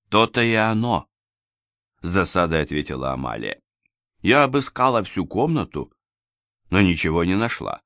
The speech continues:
Какие-то счета из прачечной, старые афиши, несколько писем от первого мужа,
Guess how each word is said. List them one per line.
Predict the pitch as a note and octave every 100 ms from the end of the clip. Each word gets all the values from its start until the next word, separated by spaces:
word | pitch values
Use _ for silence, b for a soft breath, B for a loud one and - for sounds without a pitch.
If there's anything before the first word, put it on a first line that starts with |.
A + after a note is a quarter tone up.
| _ _ _ _ _ _ _ _ _
Какие-то | - F2 F#2+ F2 E2 D#2
счета | - F2 D#2+ D#2 D#2
из | E2
прачечной, | - F2 F2 - D#2 - E2 - _ _ _ _
старые | - - A#2 F#2 E2
афиши, | C#2+ - D#2+ G2 G2+ - _ _ _ _ _ _
несколько | A#2 C3+ B2+ A#2 A2
писем | - A#2+ - G2
от | F#2 -
первого | E2+ E2 D#2+ D#2 D2
мужа, | C#2 E2 E2 A2